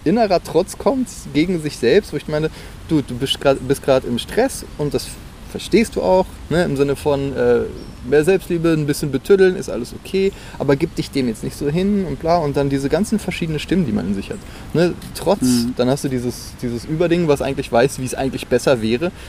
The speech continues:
Speaker 1: Weil spä-, äh, genau jetzt, ne, so je gestresster du bist, desto besser ist es, wenn du, wenn du am besten noch länger meditierst, vielleicht noch mal eine Yoga-Session reinbauen oder so,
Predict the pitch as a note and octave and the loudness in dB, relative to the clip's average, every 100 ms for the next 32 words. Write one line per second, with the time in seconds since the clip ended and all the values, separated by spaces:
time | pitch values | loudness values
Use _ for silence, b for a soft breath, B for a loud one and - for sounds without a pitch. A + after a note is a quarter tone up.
0 | B - B2+ B2+ A#2+ - - - - F3+ | B 0 4 4 4 -8 -10 -6 0 0
1 | - C3 B2 B2 F3+ D3+ G3 - - C#3 | 2 2 4 4 4 4 2 -2 -4 -2
2 | D3+ B2 A#2+ B2 A#2+ E3+ G#3 F#3 D3+ G3 | -2 -2 -2 -2 -4 -2 -2 -2 -2 -2
3 | - D3 - B2 D3 E3+ D#3 D3+ - C#3+ | -2 -4 -4 -2 0 0 -2 -4 -4 -2
4 | C#3 B2+ C3 B2+ B2 B2 - B2 G#2+ C3+ | -2 0 0 0 0 -2 -2 -4 -2 0
5 | C#3+ G2+ A2 G#2 - F#3 F3 - B2 B2 | 0 -2 -4 -6 -4 2 2 2 -2 -2
6 | A2+ A2+ A2+ D3+ F#3+ D#3 - D#3+ D3+ D3+ | -2 -4 0 4 4 2 0 -4 -4 -4
7 | D#3 D3 D3 C#3+ C3+ C#3+ | -2 -2 -2 -2 0 2